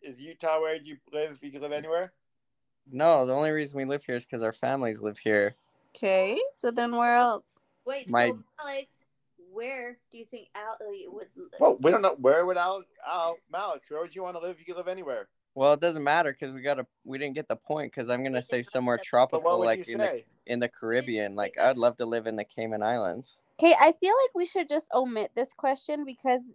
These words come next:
Speaker 1: No,
Speaker 4: Uh-uh.
Speaker 1: no,
Speaker 2: No, 'cause
Speaker 1: no.
Speaker 2: we're gonna get you correct. I'm gonna
Speaker 1: No.
Speaker 2: get you
Speaker 4: Allie,
Speaker 2: right, hundred percent.
Speaker 3: Okay.
Speaker 4: you wanted to live in Australia.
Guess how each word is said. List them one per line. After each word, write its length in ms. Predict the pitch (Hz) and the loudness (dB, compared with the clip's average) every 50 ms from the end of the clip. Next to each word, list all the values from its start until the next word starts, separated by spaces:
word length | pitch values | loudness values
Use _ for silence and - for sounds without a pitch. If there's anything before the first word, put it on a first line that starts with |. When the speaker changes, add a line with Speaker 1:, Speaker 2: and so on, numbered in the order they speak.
| _ | _
Speaker 1:
No, 100 | 127 131 | 0 4
Speaker 4:
Uh-uh. 760 | 131 135 143 147 147 151 151 - - - - 156 151 - - | 4 6 6 8 6 6 4 4 0 -2 -2 0 0 0 2
Speaker 1:
no, 0 | |
Speaker 2:
No, 240 | 139 147 156 165 170 | 6 8 8 8 8
'cause 200 | 165 170 180 160 | 6 2 2 2
Speaker 1:
no. 60 | 156 | 2
Speaker 2:
we're 120 | 160 170 165 | -2 -2 -2
gonna 220 | 170 170 170 165 | -2 -2 -2 -2
get 220 | 151 156 156 131 90 | -2 -4 -4 -4 -4
you 240 | 139 139 135 120 - | -6 -8 -8 -10 -12
correct. 500 | - - 131 120 117 117 110 98 - - _ | -10 -8 -2 2 4 4 4 2 0 -4 _
I'm 200 | - 113 117 123 | -4 -2 -2 -2
gonna 140 | 131 131 123 117 | -4 -4 -4 -4
Speaker 1:
No. 40 | |
Speaker 2:
get 140 | 117 120 - - | -4 -6 -6 -6
you 80 | 113 113 | -6 -4
Speaker 4:
Allie, 80 | 107 104 | 0 2
Speaker 2:
right, 280 | 98 95 87 - - - | 2 2 2 -2 -6 -10
hundred 240 | _ - 107 107 107 | _ -14 -14 -14 -14
percent. 380 | 107 104 - - - - 95 | -18 -20 -20 -14 -12 -12 -6
Speaker 3:
Okay. 200 | - - 190 180 185 - - _ _ _ | 0 2 2 2 2 0 -6 _ _ _
Speaker 4:
you 300 | 254 277 294 294 285 277 262 | -20 -20 -18 -16 -16 -16 -16
wanted 380 | 226 220 226 233 240 240 233 | -14 -12 -10 -10 -10 -10 -12
to 120 | - 247 247 | -12 -12 -12
live 160 | 226 214 185 | -12 -12 -12
in 80 | 190 190 | -14 -14
Australia. 800 | 175 175 - - - - - 180 185 185 185 180 175 170 160 | -14 -16 -16 -20 -20 -18 -14 -12 -10 -10 -10 -10 -10 -12 -14